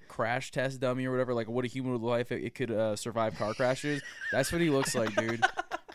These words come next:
Speaker 1: Throw 'em up there. Put 'em side
Speaker 2: <laughs> Yeah,
Speaker 1: by
Speaker 2: I'm gonna
Speaker 1: side.
Speaker 2: find the picture.
Speaker 1: This fucking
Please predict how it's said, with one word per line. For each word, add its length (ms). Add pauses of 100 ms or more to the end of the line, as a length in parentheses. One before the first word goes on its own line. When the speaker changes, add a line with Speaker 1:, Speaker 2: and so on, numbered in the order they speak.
(1300)
Speaker 1:
Throw 220
'em 100
up 160
there. 180
Put 140
'em 60
side 340
Speaker 2:
<laughs> 20
Yeah, 100
Speaker 1:
by 40
Speaker 2:
I'm 80
gonna 140
Speaker 1:
side. 200
Speaker 2:
find 200
the 40
picture. 520
Speaker 1:
This 180
fucking 440